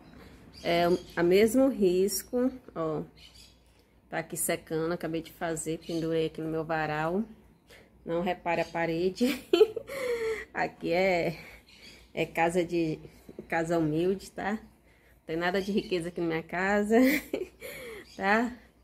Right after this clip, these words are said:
Vocês veem a parede aí, alguma coisa estendida. Então, voltando ao assunto.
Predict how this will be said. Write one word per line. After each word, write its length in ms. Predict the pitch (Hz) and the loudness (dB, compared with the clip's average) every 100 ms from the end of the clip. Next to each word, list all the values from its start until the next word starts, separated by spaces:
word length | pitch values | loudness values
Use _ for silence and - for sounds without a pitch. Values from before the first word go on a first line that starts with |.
| _ 214 190 | _ -12 -12
Vocês 320 | - 185 175 170 | -8 -4 -2 0
veem 100 | 170 | -2
a 60 | |
parede 440 | 175 160 160 160 156 | 0 0 0 0 -2
aí, 320 | 151 180 196 | 0 0 0
alguma 240 | 151 165 | -2 -4
coisa 200 | 156 165 | -4 -6
estendida. 800 | 165 175 156 147 160 170 185 190 - _ - - - _ - | -6 -6 -4 -4 -4 -2 -2 -2 -8 _ -20 -20 -20 _ -8
Então, 380 | 185 196 165 160 | -2 0 0 -2
voltando 380 | 165 170 170 180 | -2 -4 -2 -2
ao 60 | |
assunto. 520 | 180 - 185 170 160 | -2 -6 -4 -4 -8